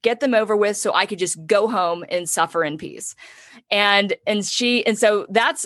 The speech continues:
what, what they did. Um, and they had a, you know, as soon as, as soon as, like, we were done with lunch, they had to put all my, all the, the poor, you know, makeup artist had to put my makeup all the way back on because I'd already cried it off because I was, like, gonna ruin the shoot.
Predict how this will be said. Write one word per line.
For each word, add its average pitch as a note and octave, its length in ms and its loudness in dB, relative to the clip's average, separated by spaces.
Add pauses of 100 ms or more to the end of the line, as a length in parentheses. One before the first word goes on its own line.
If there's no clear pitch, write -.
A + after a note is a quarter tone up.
what, A#3 380 0 (240)
what G#3 360 -2
they C4+ 140 2
did. G3+ 460 2
Um, F#3+ 340 2 (120)
and G3+ 380 0 (300)
they A3+ 140 2
had B3 180 0
a, G#3 180 2
you A3 80 0
know, G3 220 2
as G#3+ 240 0
soon B3 160 0
as, B3 200 -2 (600)
as G#3 180 0
soon C4 200 2
as, A#3 160 2
like, G3+ 340 2
we G#3+ 100 -4
were G3+ 160 2
done F#3+ 180 2
with G3+ 140 -2
lunch, F3+ 540 -2 (440)
they G#3 60 2
had G#3+ 140 4
to F#3 40 4
put - 260 2
all D#4+ 140 6
my, E4+ 160 4
all A3+ 160 4
the, A3 200 2
the G#3 120 -4
poor, B3 400 2
you A#3 120 0
know, A3 80 2
makeup G3+ 240 -2
artist F#3 160 2
had F3+ 80 -4
to D3+ 80 -4
put - 200 -4
my D4+ 140 2
makeup B3+ 320 0
all G3 160 4
the G#3+ 60 2
way A#3 120 4
back A3+ 260 0
on F3 260 2
because F3 200 -6
I'd E3+ 140 0
already F#3 220 0
cried D#3 260 -2
it A3+ 100 -2
off E3+ 220 2
because F3 220 -8
I D#3 60 -6
was, D#3 100 -10
like, C#3+ 140 -12
gonna D3+ 160 -8
ruin E3+ 260 -6
the C#4+ 80 -4
shoot. F#3+ 360 -6